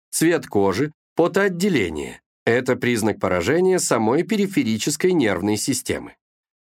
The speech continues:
Причём эти проявления связаны с нарушением трофики, крово- и лимфообращения в поражённой зоне. И, соответственно,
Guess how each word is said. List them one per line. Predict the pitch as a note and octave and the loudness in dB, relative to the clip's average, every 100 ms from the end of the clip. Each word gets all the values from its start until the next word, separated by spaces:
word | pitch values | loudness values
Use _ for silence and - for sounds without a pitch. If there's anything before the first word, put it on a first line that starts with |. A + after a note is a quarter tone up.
| - | -2
Причём | B2 B2 B2 | 0 2 2
эти | A#2 A2 | 2 0
проявления | G#2 G#2 G2+ C#3+ G#3 G#2+ E2+ | 0 0 2 2 2 2 0
связаны | D#2 G2+ C#3 F#3 G#3 G3 | -2 0 0 2 2 0
с | E3+ | 2
нарушением | D3+ C3 - E3+ G3 G3 G3 F#3 | 2 2 0 2 2 2 2 0
трофики, | A#3 G#3 - - - - _ _ _ | 0 0 -2 -10 -12 -14 _ _ _
крово- | A2+ G#2+ G2+ D3 E3+ _ - | 0 2 2 0 -2 _ -2
и | D3+ | 0
лимфообращения | B2+ B2 C3 B2+ A2+ G#2+ F#2 - C#3 F3+ A3 | 2 2 0 0 2 0 0 0 0 2 2
в | G3 | 0
поражённой | - E3 A2 G2 G#2+ A#2+ C#3+ | 0 0 2 2 2 2 2
зоне. | D3+ G#2+ D#2+ C#2 _ _ _ _ _ _ | 2 0 -2 -6 _ _ _ _ _ _
И, | C#3+ | -2
соответственно, | C3+ A2+ - G2 G2 G2 - B2 C#3 D#3+ | 2 0 0 0 0 -2 -2 0 2 0